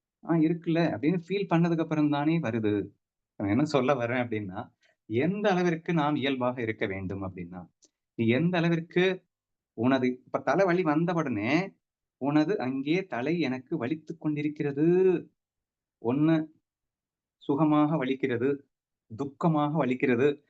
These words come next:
So there is something is happening. அப்ப தாட் வந்து உனக்கு சுகமாக வலிக்கிறதுன்னு சொன்னா ஒரு எக்ஸ்பீரியன்ஸ்,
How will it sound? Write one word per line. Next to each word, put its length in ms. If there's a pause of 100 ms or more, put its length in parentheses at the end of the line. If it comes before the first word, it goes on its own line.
(200)
So 120
there 240
is 220
something 300
is 180
happening. 460 (420)
அப்ப 160 (100)
தாட் 400
வந்து 420
உனக்கு 240
சுகமாக 560
வலிக்கிறதுன்னு 580
சொன்னா 340
ஒரு 120
எக்ஸ்பீரியன்ஸ், 540